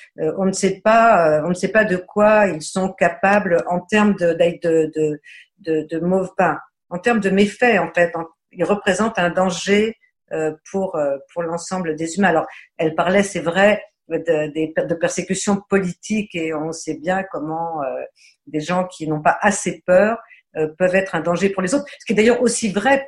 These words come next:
pour la pandémie, parce que, enfin, c'est, c'est très contradictoire, parce que on nous dit, enfin,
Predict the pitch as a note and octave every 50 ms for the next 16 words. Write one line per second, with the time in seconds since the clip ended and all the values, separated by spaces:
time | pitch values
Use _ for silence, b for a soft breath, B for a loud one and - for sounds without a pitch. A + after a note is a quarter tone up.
0 | - - A3+ A#3+ A#3 G3+ F#3+ F3 F3+ F3+ - F3+ F3 F3 G3 A#3 D4+ C#4 - -
1 | _ _ _ _ _ _ E3+ E3 E3+ - - E3+ E3 D3+ C3+ B B B B B
2 | B _ - G3 D#3+ - - - _ _ _ _ _ _ _ _ _ _ - _
3 | - - - _ _ - - - G3+ F#3 - A3+ G#3+ G#3+ - - D4 D4 C#4 C#4+
4 | - G#3+ G#3 - - G3 F3 F#3 G3+ - _ - D4 C4 G#3+ - - E3 - -
5 | F3 E3 D#3+ D#3 D#3+ D#3+ - _ _ _ _ _ _ _ _ _ _ - G3+ G3+
6 | G#3+ G#3 G#3 G3+ E3+ D#3+ G3+ A3+ A3+ G#3+ E3 D3 - F#3+ D3+ B